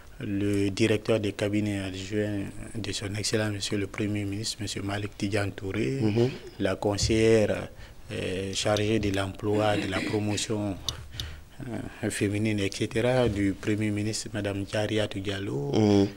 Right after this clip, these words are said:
Speaker 1: et la conseillère juridique du Premier ministre. Et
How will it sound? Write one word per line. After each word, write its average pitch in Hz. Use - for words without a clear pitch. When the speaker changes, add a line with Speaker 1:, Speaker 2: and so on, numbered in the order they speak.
Speaker 1:
et 98
la 98
conseillère 107
juridique 104
du 98
Premier 104
ministre. 110
Et 101